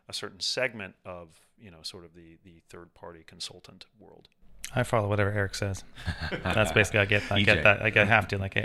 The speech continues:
Speaker 2: whatever.
Speaker 1: laws of E J.
Speaker 2: The laws of
Speaker 3: No.
Speaker 2: E J is basically what rules this part. And
Speaker 3: We call it, or I don't know, we call it,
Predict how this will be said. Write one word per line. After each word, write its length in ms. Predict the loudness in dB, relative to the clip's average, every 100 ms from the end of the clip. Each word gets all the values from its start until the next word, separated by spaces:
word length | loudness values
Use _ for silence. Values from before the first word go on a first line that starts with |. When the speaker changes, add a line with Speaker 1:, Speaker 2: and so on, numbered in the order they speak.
| 2
Speaker 2:
whatever. 80 | 0
Speaker 1:
laws 180 | 4 4
of 80 | 4
E 100 | 2
J. 160 | 0 -10 -14 -4
Speaker 2:
The 80 | 4
laws 200 | 6 6
of 80 | 6
Speaker 3:
No. 60 |
Speaker 2:
E 80 | 6
J 100 | 8
is 120 | 6
basically 260 | 6 2 4
what 120 | 4
rules 300 | 4 2 2
this 160 | 0 -2
part. 280 | 0 -2 -4 -10
And 100 | -2
Speaker 3:
We 100 | 0
call 360 | 0 0 2 2
it, 240 | 0 -2 -2
or 180 | 2 4
I 80 | 2
don't 140 | -2
know, 100 | -6
we 160 | -10 -10
call 200 | -8 -6
it, 120 | -8